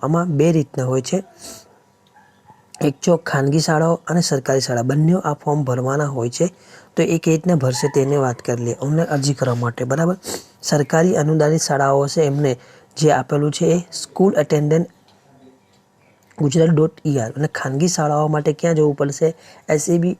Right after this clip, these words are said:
એક્ઝામ ડોટ ઓ આર જી. આ રીતના ફોર્મ ભરવાની પ્રક્રિયા રહેશે. આ સરકારી અનુદાનિત શાળાઓ માટે છે અને આ ખાનગી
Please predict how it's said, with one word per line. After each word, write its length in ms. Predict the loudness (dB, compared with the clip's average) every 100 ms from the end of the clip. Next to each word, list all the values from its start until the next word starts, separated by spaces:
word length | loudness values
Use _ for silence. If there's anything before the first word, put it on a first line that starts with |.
| -4
એક્ઝામ 280 | -6 -4 -4 -2
ડોટ 180 | -4 -2 -4
ઓ 80 | -2 -4
આર 100 | -6 -6
જી. 120 | -8 -10 -20 -16 -4
આ 80 | 0
રીતના 320 | 0 0 -2 -4 _
ફોર્મ 200 | -6 -4 -2
ભરવાની 400 | -2 0 -2 -4 _
પ્રક્રિયા 500 | -6 -4 -2 0 0 -2
રહેશે. 300 | -2 -2 -6 -6 _ _ _ _ _ _ _ _ _ _ _ _ _ _ _ -2
આ 100 | -2 -4 _ -18 -16 -18 -20 -8 -2
સરકારી 500 | 0 0 2 2 2 0
અનુદાનિત 400 | 0 0 -2 -2
શાળાઓ 300 | 0 2 0
માટે 200 | -2 -4 -6
છે 100 | -8 -10 -8
અને 120 | -6 -4 -6
આ 60 | -6
ખાનગી 360 | -4 -2 0